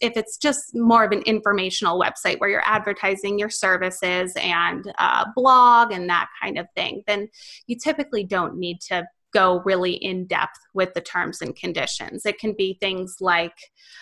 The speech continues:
um, you know, you're not allowed to post, uh, profanity in the comments of my blog section. If you do, I reserve the right to remove it,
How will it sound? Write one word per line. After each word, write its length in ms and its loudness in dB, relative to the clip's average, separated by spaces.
um, 560 2
you 80 6
know, 260 4
you're 280 2
not 340 4
allowed 480 2
to 500 -2
post, 640 -2
uh, 360 2
profanity 800 0
in 180 -4
the 80 -2
comments 760 0
of 120 0
my 160 2
blog 360 0
section. 720 -6
If 180 -2
you 120 0
do, 360 6
I 340 4
reserve 440 -2
the 100 -2
right 240 -2
to 120 -6
remove 420 -2
it, 140 0